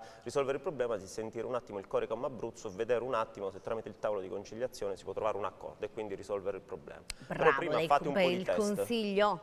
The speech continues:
Speaker 2: ottimo,
Speaker 1: Sì,
Speaker 2: davvero.
Speaker 1: sì, cioè prima facciamo tutti i test, se proprio
Speaker 2: Eh
Speaker 1: si
Speaker 2: sì, nel
Speaker 1: vede.
Speaker 2: caso c'è quest'ultima possibilità molto utile. La differenza tra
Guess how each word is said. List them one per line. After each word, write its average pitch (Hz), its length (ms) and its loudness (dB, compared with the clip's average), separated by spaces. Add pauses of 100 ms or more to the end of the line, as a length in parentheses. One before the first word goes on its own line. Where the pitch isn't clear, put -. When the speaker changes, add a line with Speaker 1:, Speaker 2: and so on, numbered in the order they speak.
Speaker 2:
ottimo, 139 500 -4
Speaker 1:
Sì, 143 280 2
Speaker 2:
davvero. 117 420 2
Speaker 1:
sì, 107 100 -4
cioè 139 140 4
prima 151 220 4
facciamo 143 260 2
tutti 139 220 -2
i 156 40 -4
test, 127 260 2
se 101 140 -6
proprio 180 240 0
Speaker 2:
Eh 113 40 0
Speaker 1:
si - 80 -10
Speaker 2:
sì, - 60 -2
nel 113 120 8
Speaker 1:
vede. 113 120 6
Speaker 2:
caso 202 220 2
c'è 175 220 -4
quest'ultima 151 640 -4
possibilità 156 680 -4
molto 151 340 -6
utile. 123 340 -6 (320)
La 196 120 0
differenza 320 580 0
tra 147 280 2